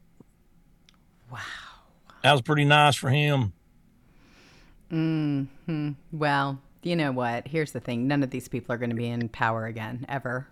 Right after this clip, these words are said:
Speaker 1: They're just not. They're, they're yesterday's news. We know what they are. And I, I, I don't feel bad for any of them. It's truly how we feel about them. This is why they don't want us to talk.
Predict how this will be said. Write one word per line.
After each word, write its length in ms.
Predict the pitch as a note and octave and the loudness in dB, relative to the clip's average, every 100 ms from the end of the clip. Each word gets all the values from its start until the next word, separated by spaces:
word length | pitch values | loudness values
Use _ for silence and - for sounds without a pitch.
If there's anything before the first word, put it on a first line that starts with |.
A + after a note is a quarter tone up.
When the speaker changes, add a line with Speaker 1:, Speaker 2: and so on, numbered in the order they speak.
| - - _ - | -20 -20 _ 2
Speaker 1:
They're 140 | E3+ | 2
just 220 | D3+ - | 2 -4
not. 400 | E3 C#3+ B2+ - - - | -2 0 0 -2 -12 -4
They're, 200 | E3 D#3 | 0 2
they're 140 | C#3+ D#3 | 2 0
yesterday's 680 | D3+ D3+ - C#3+ C3+ C3 C#3 | 2 0 -2 -2 -2 0 -2
news. 440 | C#3 C#3+ D#3+ E3 | 0 0 -2 -2
We 140 | D3 | -2
know 160 | C3+ C3 | 0 0
what 220 | C3+ - | -4 -4
they 180 | C3 C3 | -6 -4
are. 480 | - B2 B2+ C#3+ D3+ - - - - - | -2 -2 -2 -4 -6 -16 -20 -20 -16 0
And 360 | D#3+ D3 C#3+ - | 4 6 4 4
I, 240 | E3+ E3+ - | 4 4 4
I, 340 | E3 D3+ C3+ - - E3 | 2 2 -2 -10 -6 0
I 40 | |
don't 200 | D#3+ D3 | 0 0
feel 160 | C#3+ C#3 | -2 -2
bad 320 | C3+ C3 B2+ | 2 0 0
for 160 | - C3+ | -2 -2
any 240 | C3 C3 | 0 -2
of 140 | B2+ C3 | -4 -4
them. 360 | B2+ B2+ D3 - | -4 -4 -6 -4
It's 240 | E3 - | -4 -4
truly 320 | - D#3+ D3+ | -4 -2 0
how 160 | D3+ C3+ | 2 2
we 120 | C3+ | 0
feel 260 | - C3 C3+ | -4 -2 0
about 240 | D3+ E3 | 0 -2
them. 160 | A#3+ A3+ | -2 -2
This 180 | D4+ | -2
is 100 | F#4+ - | -4 -6
why 160 | - C4+ | -6 -4
they 120 | G#3+ | -2
don't 260 | G3+ G3+ | 0 0
want 160 | F3+ F#3+ | 2 0
us 160 | F#3 - | 0 -2
to 80 | F#3 | -4
talk. 500 | F#3 F3 A2+ - | 4 4 4 -2